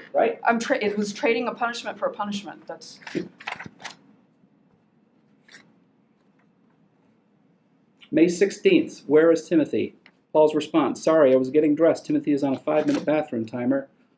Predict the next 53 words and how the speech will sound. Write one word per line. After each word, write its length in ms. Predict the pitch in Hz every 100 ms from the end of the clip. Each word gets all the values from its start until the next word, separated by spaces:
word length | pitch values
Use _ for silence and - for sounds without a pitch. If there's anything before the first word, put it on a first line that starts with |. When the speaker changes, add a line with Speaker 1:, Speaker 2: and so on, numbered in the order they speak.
| -
Speaker 1:
Well, 160 | 143 151
four 240 | - 151
now. 320 | 117 107 156 - _ _ _
And 100 | 131
your 100 | 147
response, 600 | 156 156 151 120 - - _ _ _
"Why 180 | 131 160
is 80 | 185
he 100 | 190
on 60 | 185
a 60 |
five-minute 440 | 175 180 180 160 -
timer? 380 | 180 160 107
He 100 | 127
doesn't 160 | 135 156
get 260 | 190 - -
five 220 | 110 101
minutes. 320 | 104 - -
He 80 | 143
gets 240 | 151 147
sixty 280 | - 196 -
seconds 420 | 196 185 185 170
unless 260 | 139 139 151
he 60 | 156
needs 240 | 151 -
to 80 | _
poop, 260 | - 175
then 120 | 147 147
he 40 |
gets 220 | 143 -
two 160 | - 151
minutes." 360 | 143 123 - _ _ _ _ _ _ _ _ -
He 80 | 254
only 120 | 269
got 140 | -
to 60 | -
go 160 | 208
to 80 | 196
the 60 | 196
bathroom 500 | 120 147 170 202 -
for 80 | 139
one 220 | 135 175
minute 200 | 190 135
or 80 | 131
two 200 | - 180
minutes, 240 | 208 208
depending 320 | - 170 175
on 80 | 165
what 100 | 165
he 60 | 165
had 160 | 160
to 40 | 143
do? 200 | 160